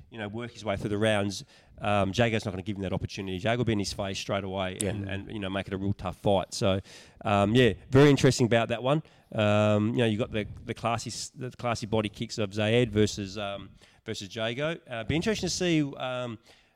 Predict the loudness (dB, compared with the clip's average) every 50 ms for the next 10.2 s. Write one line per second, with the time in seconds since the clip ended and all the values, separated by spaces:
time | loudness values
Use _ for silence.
0 | _ _ -8 -6 -6 -4 -6 -8 -12 -14 -16 -18 _ _ -10 -8 -6 -4 -4 -4
1 | -2 -4 -4 -6 -8 -12 -12 -10 -10 -10 -10 -10 -10 -8 -4 -4 -2 -2 -2 -4
2 | -4 -8 -10 -8 -6 -6 -4 -4 -4 -6 -6 -6 -8 -8 -6 -4 -4 -2 -2 -4
3 | -4 -2 -2 -4 -2 -2 -2 -2 -2 -2 -2 -2 0 0 2 0 0 0 -2 -4
4 | -6 -6 -8 -8 -8 -10 -12 -12 -14 -14 -14 -14 -14 -14 -16 -16 -16 -16 -10 -8
5 | -6 -4 -4 -4 -6 -6 -8 -6 -4 -2 0 0 0 0 0 0 0 -2 -4 -10
6 | -18 _ _ -18 -16 -2 2 4 4 4 4 2 0 0 -2 -2 -2 0 0 0
7 | 2 2 2 2 2 -2 -8 -12 -14 -12 -6 -2 0 0 2 2 2 0 0 -2
8 | -2 -2 -2 -4 -2 0 0 0 0 0 -2 -2 0 0 0 0 2 0 0 -2
9 | -4 -6 -6 -6 -6 -8 -10 -14 -20 -20 -20 -20 -20 -18 -12 -6 -4 -2 -2 -2
10 | -2 -2 -4 -6